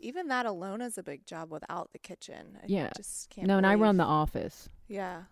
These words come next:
Speaker 2: And so it is. Uh, yeah, it is. And, and you know, the thing about farming, and this is what happened on the porch of the flood, and we were driving, and, and my house was fine, and my farm is fine. But my husband said something amazing to me. He said, "You know, fifty years ago,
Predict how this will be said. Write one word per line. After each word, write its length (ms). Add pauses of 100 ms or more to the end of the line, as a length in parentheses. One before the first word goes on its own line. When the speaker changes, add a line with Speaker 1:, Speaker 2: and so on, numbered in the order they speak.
(120)
Speaker 2:
And 180
so 200
it 180
is. 400
Uh, 340
yeah, 440
it 120
is. 400
And, 160
and 140
you 80
know, 180
the 120
thing 200
about 280
farming, 320
and 100
this 100
is 120
what 120
happened 300
on 80
the 60
porch 340
of 60
the 80
flood, 460
and 280
we 80
were 80
driving, 540
and, 180 (240)
and 100
my 80
house 240
was 140
fine, 140
and 100
my 100
farm 300
is 140
fine. 400 (560)
But 120
my 120
husband 340
said 220
something 280
amazing 560
to 120
me. 300 (340)
He 180
said, 240
"You 140
know, 380 (380)
fifty 360
years 400
ago, 400